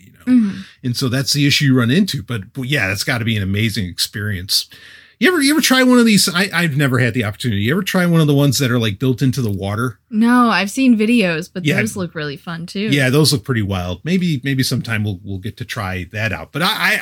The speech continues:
Speaker 1: I thought the story was insane. Um, I mean, that's great if this kind of stuff's going on. <laughs> Uh, I'm surprised, you know, frankly, I'm surprised. In fact, we're gonna get to this asshat a little bit later in the show. I'm surprised Elon Musk didn't claim it.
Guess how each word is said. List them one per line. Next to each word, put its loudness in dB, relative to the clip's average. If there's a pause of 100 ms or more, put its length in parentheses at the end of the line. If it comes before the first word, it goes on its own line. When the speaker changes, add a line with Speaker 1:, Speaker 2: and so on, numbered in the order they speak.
(140)
Speaker 1:
I -2
thought -6
the -8
story -2
was -8
insane. -2 (540)
Um, -4 (280)
I -10
mean, -2
that's 0
great -2
if -18
this -2
kind 0
of 0
stuff's -4
going -6
on. -4
<laughs> -20 (320)
Uh, -2
I'm 4
surprised, 2
you 4
know, 4
frankly, 2
I'm 4
surprised. 2
In 0
fact, 0
we're -2
gonna 2
get 0
to -10
this -2
asshat -2
a -6
little -2
bit -2
later 0
in 0
the -2
show. -2
I'm 0
surprised -2
Elon 0
Musk -2
didn't -8
claim -10
it. -20